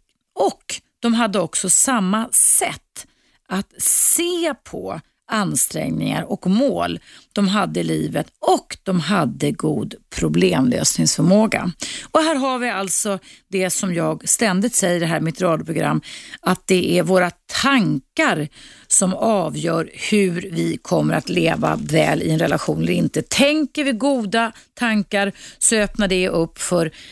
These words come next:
att vi får goda känslor i kroppen, vi får bättre sinnesstämning, alltså en god sinnesstämning.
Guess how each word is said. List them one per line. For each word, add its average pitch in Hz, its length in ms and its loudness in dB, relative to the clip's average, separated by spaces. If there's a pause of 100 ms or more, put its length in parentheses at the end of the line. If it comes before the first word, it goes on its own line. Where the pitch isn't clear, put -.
(120)
att 185 260 -4
vi 185 80 2
får 170 300 -2
goda 160 560 0
känslor 170 520 0
i 156 40 -2
kroppen, 254 540 0
vi 185 100 2
får 175 140 -2
bättre 165 580 -2
sinnesstämning, 190 840 2
alltså 202 180 0
en 190 60 0
god 180 260 0
sinnesstämning. 180 920 2